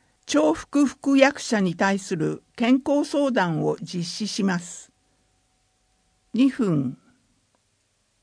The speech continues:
十六、令和七年度、糖尿病性腎症、重症化予防事業。一分。十七、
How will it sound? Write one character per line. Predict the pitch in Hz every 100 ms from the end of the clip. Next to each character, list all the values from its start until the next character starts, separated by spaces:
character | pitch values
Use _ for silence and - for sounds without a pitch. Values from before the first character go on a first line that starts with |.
| _ _ _ _ _ -
十 | 226 254
六、 | 233 226 - 190 175 - _ _ _
令 | 240 240 269
和 | 277 262
七 | 254 247
年 | 247 233 220
度、 | 165 143 - _ _
糖 | 262 269 277
尿 | 277 269 247
病 | 254 254
性 | 254 240 233
腎 | 202 247 247
症、 | 226 - 160 139 127 _ _ _ _
重 | 156 196 277
症 | 269 269 254 247
化 | 254 226
予 | 190 185
防 | 165 220 233
事 | 240 214
業。 | 214 147 127 - _ _ _ _ _ _ _ _ _ _ _ _ _
一 | 247 262
分。 | - - 151 143 156 196 _ _ _ _ _ _ _ _ _ _ _ _ _ _ _ _ _ -
十 | 233 277
七、 | 277 262 170 151